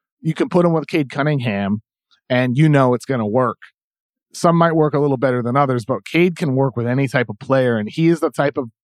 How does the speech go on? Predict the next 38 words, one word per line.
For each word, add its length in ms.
uh, 140
young 540
player 300
in 80
the 80
N 120
B 160
A 140
who's 240
already 640
making 460
his 160
teammates 540
better. 480
And 500
the 120
number 260
one 240
piece 240
of 80
evidence 460
in 100
that 320
is 200
the 60
fact 280
that 120
he 180
has 200
made 360
your 260
guy, 340
Chris, 420
Marvin 400
Bagley, 400
look 160
like 100
a 100